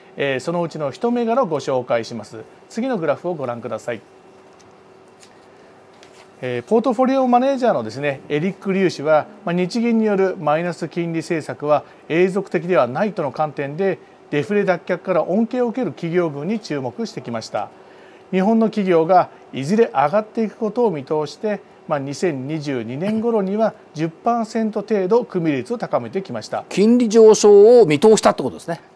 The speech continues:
Speaker 1: まさにその通りです。
Speaker 2: はい。
Speaker 1: 現在は銀行株のですね、上昇を受けて組み率を下げておりますけれども、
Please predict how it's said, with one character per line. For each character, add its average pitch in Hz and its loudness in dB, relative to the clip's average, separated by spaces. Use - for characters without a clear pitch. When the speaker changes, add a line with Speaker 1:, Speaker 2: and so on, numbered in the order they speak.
Speaker 1:
ま 143 2
さ 147 0
に 117 -6
そ 127 -12
の 117 -8
通 131 -6
り 117 -6
で 92 -12
す。 - 0
Speaker 2:
は 135 2
い。 110 -6
Speaker 1:
現 185 2
在 170 4
は 185 4
銀 185 0
行 269 -2
株 240 2
の 196 -2
で 123 -6
す 123 -14
ね、 147 -4
上 151 0
昇 147 -4
を - -4
受 208 -4
け 202 -6
て 120 -4
組 170 -2
み 156 -2
率 139 -6
を 117 -8
下 170 -4
げ 156 -8
て 156 -4
お 160 -6
り 131 -8
ま 123 -8
す - -20
け 147 -8
れ 139 -8
ど 180 -6
も、 214 -2